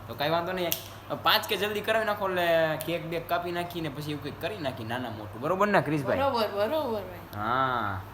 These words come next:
Speaker 1: તો કાંઈ વાંધો નહીં, હાલો આપણે હમણાં થોડીક વારમાં અગાસીએ જાય, હવે થોડુંક આટા બાટા મારી, બરોબર ને? પછી
Speaker 2: બરોબર.
Speaker 1: જમી, પછી
Speaker 2: લેસન કરી નાખી.
Speaker 1: લેસન કરવાનું છે તારે? લેસન લઈ આવો?
Speaker 2: લેવું જ પડે ને એલા.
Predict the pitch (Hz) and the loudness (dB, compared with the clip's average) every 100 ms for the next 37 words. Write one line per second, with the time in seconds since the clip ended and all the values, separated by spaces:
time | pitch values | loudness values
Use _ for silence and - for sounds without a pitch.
0 | - - 120 147 151 160 156 139 160 165 | -16 -8 2 4 4 2 -2 0 0 0
1 | 147 147 143 127 147 151 147 143 127 147 | -2 -4 -6 -6 -4 -4 -4 -4 -4 -2
2 | 147 135 123 113 147 175 110 101 98 98 | -4 -4 -8 -2 -2 -2 -4 -6 -8 -8
3 | 113 104 117 123 117 117 117 107 113 165 | -8 -4 -4 -2 -6 -6 -6 -6 -6 -6
4 | 160 95 123 156 175 156 101 - - - | -8 -10 -4 -4 -2 -4 -6 -8 -4 -2
5 | - - 151 - - - - - - - | 0 0 -2 -6 -12 -14 -14 -16 -16 -12
6 | 131 135 131 131 131 127 127 - - - | -10 -6 -6 -4 -4 -4 -2 -2 -2 -8
7 | - - - 311 311 262 220 208 208 190 | -8 -8 -6 -4 -2 -4 0 -2 -2 -8
8 | 190 - - - - - - - - 123 | -10 -12 -14 -16 -16 -16 -16 -16 -2 0
9 | 147 170 175 170 135 107 104 98 - - | 2 2 6 6 4 -2 -6 -6 -10 -14
10 | - - - - - 143 175 175 180 180 | -16 -16 -16 -12 -4 0 4 4 4 2
11 | 208 311 - - 196 202 247 262 277 294 | 0 -6 -12 -10 -6 -4 -4 -6 -4 -2
12 | 330 349 254 202 185 | -2 -2 0 -2 -4